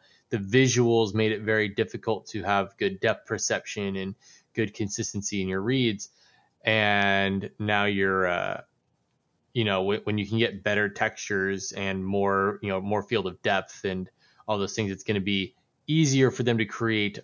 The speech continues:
really unique environments in which to play in and unique textures for your vehicles. So I am looking forward to that as it evolves. And it'll be interesting, again, how it relates back to I G L is, you know, some of what maybe the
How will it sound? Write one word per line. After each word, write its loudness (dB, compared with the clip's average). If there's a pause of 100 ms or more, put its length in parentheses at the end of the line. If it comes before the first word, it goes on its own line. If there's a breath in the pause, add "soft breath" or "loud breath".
(140)
really 0
unique -2
environments -2
in -8
which -8
to -14
play 0
in -2
and -8
unique -6
textures -12
for -12
your -6
vehicles. -6
So -6 (360 loud breath)
I 2
am 4
looking -2
forward -2
to -4
that 0
as -6
it -6
evolves. -2 (220 loud breath)
And -2
it'll 2
be 2
interesting, -2
again, 0
how 0
it -2
relates -2
back -4
to -4
I -2
G -2
L 6
is, -2 (300 soft breath)
you 0
know, -2
some 0
of 0
what 0
maybe -2
the -6